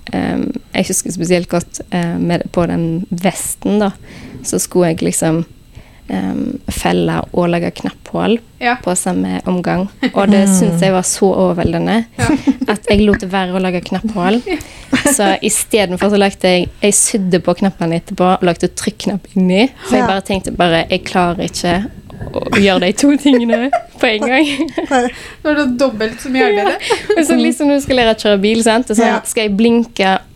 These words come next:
Speaker 1: og
Speaker 2: Og
Speaker 1: skifte gir og liksom,
Speaker 3: Mm.
Speaker 1: sant? Det
Speaker 2: For
Speaker 1: holder meg.
Speaker 2: mye.
Speaker 1: Ja.
Speaker 2: Ja.
Speaker 3: Mm.
Speaker 1: Så, ehm, det tror jeg også var veldig sånn at i og med at min start var sånn, så, ehm, fikk jeg veldig sånn behov for å,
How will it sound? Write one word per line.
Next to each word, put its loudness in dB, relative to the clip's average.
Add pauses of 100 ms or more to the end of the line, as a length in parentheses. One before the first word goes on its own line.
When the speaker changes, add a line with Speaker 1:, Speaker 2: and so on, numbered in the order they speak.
Speaker 1:
og 6 (100)
Speaker 2:
Og 2
Speaker 1:
skifte 0
gir 2
og 2
liksom, 2
Speaker 3:
Mm. 4
Speaker 1:
sant? -2
Det 2
Speaker 2:
For 4
Speaker 1:
holder 2
meg. 2
Speaker 2:
mye. 0
Speaker 1:
Ja. 2 (260)
Speaker 2:
Ja. -6 (220)
Speaker 3:
Mm. 0
Speaker 1:
Så, 2
ehm, 2 (260)
det 2
tror 2
jeg 6
også 2
var 2
veldig 0
sånn 0 (100)
at -4 (600)
i 2
og -2
med 0
at -6
min 2
start -2
var 2
sånn, 2
så, 0 (220)
ehm, -2 (280)
fikk -4
jeg 0
veldig 2
sånn -4
behov 2
for -6
å, -4